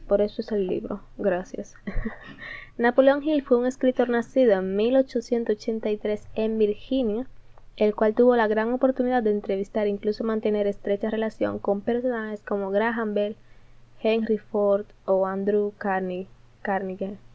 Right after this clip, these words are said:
No tengo idea. Hay personas que dicen que no, que él no conoció a ninguno de ellos, que eso eran mentiras. Pero, fruto de esas experiencias, o no,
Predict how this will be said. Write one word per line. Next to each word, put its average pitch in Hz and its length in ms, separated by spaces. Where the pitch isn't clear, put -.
No 190 160
tengo 190 240
idea. 185 380
Hay 233 80
personas 277 420
que 240 160
dicen 233 420
que 220 160
no, 262 360
que 214 100
él 214 120
no 226 120
conoció 233 400
a 214 40
ninguno 208 340
de 202 240
ellos, 226 200
que 202 120
eso - 160
eran 214 180
mentiras. 208 720
Pero, 320 360
fruto 262 340
de 277 60
esas 277 220
experiencias, 254 1040
o 196 140
no, 262 260